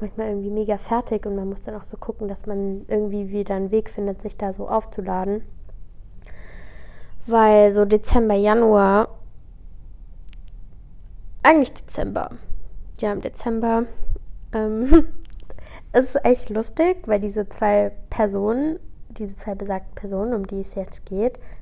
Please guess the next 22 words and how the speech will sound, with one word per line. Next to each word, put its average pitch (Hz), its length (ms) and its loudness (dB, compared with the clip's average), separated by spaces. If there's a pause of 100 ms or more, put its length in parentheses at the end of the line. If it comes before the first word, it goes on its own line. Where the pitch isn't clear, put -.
(100)
sind 208 220 -2
schon 214 180 -2
in 196 120 0
meinen 190 180 -4
Podcast-Folgen - 600 -8
vorgekommen. 247 560 0
Also 196 140 -4
ich - 100 -12
habe - 120 -8
sozusagen 190 460 -10
schon 202 180 -6
mal 185 100 -6
die - 140 -8
erwähnt 196 360 -4
oder 208 140 -4
von 202 180 -6
denen 190 160 -6
erzählt. 220 440 0
Ich - 120 -12
werde 208 160 -8
jetzt - 120 -12
natürlich 202 300 -8